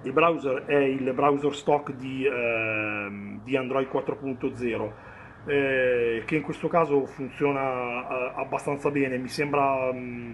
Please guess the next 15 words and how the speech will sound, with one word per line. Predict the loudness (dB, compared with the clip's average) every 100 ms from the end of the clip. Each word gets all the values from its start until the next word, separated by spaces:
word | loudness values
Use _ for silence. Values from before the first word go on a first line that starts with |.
| -8
questa | -6 0 2
release | 4 0 -4
mi | -6 -4
pare | 0 2 0
aver, | -2 2 4 4 2 0 -2 -8 -20 -14
eh, | -8 -2 0 0 0 -2
superato | -2 -6 0 4 6 4 2 2 4 2
alcuni, | 0 -2 0 0 -4 -4 -4
ehm, | -4 -4 -6 -8 -8 -10 -12 -12 -10 -10 -10 -10
alcuni | -10 -6 -4 -4
singhiozzi | -4 2 4 4 -2
che | -10 -6
c'erano | -2 0 -2
stati | -4 -2 -2 -2
con | -6 -4 -4